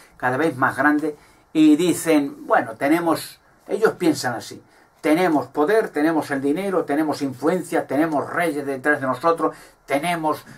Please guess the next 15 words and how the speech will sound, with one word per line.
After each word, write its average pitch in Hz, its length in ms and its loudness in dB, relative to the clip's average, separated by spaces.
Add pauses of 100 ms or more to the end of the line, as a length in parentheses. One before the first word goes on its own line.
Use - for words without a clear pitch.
(200)
Illuminati, 160 640 0
tenemos 160 360 -4
satanistas, 165 600 -2
y 147 80 0
somos 196 340 0
dueños 170 340 2
del 151 160 4
mundo". 190 460 2 (340)
¿Quién 190 280 4
nos 160 200 2
va 180 100 8
a - 20 6
batir? 180 300 4
¿Un 165 120 6
hombre? 254 460 4